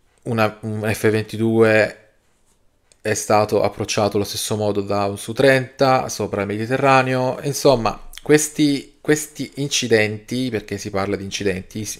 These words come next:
quasi incidenti, quasi collisioni, eh, non sono una gran cosa, perché che cosa succede? Che, mm, sono delle provocazioni che possono facilmente creare delle tensioni internazionali.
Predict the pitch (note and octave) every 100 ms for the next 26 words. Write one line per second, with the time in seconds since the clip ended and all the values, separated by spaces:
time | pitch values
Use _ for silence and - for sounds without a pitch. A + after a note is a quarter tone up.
0 | - - A2 G2+ G2+ G#2+ A#2+ A2 - G#2
1 | F#2 G2 - - G2+ G2 G2+ A2+ A2+ G#2
2 | G#2 G#2+ G#2+ - - - - - - -
3 | - - - - - G2+ F#2+ G2+ C3 D#3+
4 | E3+ D3 D#3 D3+ C#3+ C#3 B2+ A#2+ A#2 A#2
5 | A2+ - A#2 A2 A2 A#2 A#2 - C3 B2+
6 | - C#3+ C3 C3+ D3 C3 A#2+ - C3+ A#2
7 | G#2+ G#2 - - - - _ - A#2+ A2+
8 | A2 A2 G#2+ G#2+ G#2+ A2+ - - - -
9 | - - A#2+ A2 A2 A2+ G#2 G#2+ A2 -
10 | D3+ C#3 A2+ G#2 - G#2 - A2 - A#2
11 | A2+ A2 A2+ B2 A2+ A2 G#2+ G#3+ G#2+ G#2+
12 | G#2 G#2 G#2+ G#2 A2+ G#2 - G#2+ G#2 G#2
13 | G2 - G2 - G2 G2+ - G2 G2+ G2+
14 | G2+